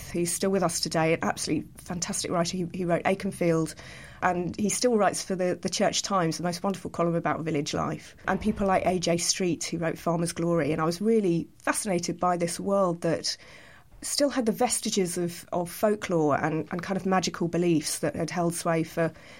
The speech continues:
century after century, and then disappeared very quickly in the interwar years. I mean, partly as a result of, of the great shock of war,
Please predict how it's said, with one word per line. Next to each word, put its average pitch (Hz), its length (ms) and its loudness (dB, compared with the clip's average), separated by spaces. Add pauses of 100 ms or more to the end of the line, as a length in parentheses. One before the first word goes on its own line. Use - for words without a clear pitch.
(220)
century 226 520 2
after 160 200 0
century, 160 720 -2
and 175 320 -2
then 175 640 2
disappeared 208 480 0
very 196 160 4
quickly 175 380 -2
in 165 80 -2
the 160 120 0
interwar 156 360 -2
years. 147 360 0
I 156 60 -2
mean, 165 160 -2
partly 160 500 0 (340)
as 180 180 0
a 175 60 4
result 170 500 2
of, - 400 -6
of 165 120 -6
the 165 60 -6
great 151 240 0
shock - 240 -4
of 156 120 -6
war, 170 380 0